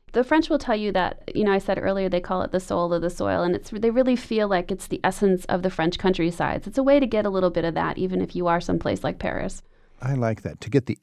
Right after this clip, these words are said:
Speaker 2: essence of the countryside.
Speaker 1: Mm-hmm.
Speaker 2: Just as France is the most, uh, diverse country in a lot of ways you'll find in Europe, it's got a huge diversity of cheese.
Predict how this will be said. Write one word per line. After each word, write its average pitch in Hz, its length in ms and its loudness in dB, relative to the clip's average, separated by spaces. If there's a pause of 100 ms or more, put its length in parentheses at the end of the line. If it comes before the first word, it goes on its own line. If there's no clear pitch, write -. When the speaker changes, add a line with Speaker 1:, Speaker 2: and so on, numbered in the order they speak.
Speaker 2:
essence - 580 0 (100)
of 120 120 -2
the 123 80 -4
countryside. - 840 -4
Speaker 1:
Mm-hmm. 214 280 2
Speaker 2:
Just 139 220 2
as 139 120 4
France 139 400 2
is 123 200 -2
the 127 100 2
most, 120 360 2
uh, 110 120 2
diverse 110 480 0
country 120 340 0
in 113 60 2
a 113 40 2
lot 110 140 2
of 110 60 0
ways 107 200 0
you'll 117 80 -4
find 110 200 0
in 101 80 0
Europe, 123 260 -2
it's 95 140 -8
got 107 240 0
a 90 480 -8
huge 170 440 4
diversity 110 440 2
of 98 100 -2
cheese. 180 380 0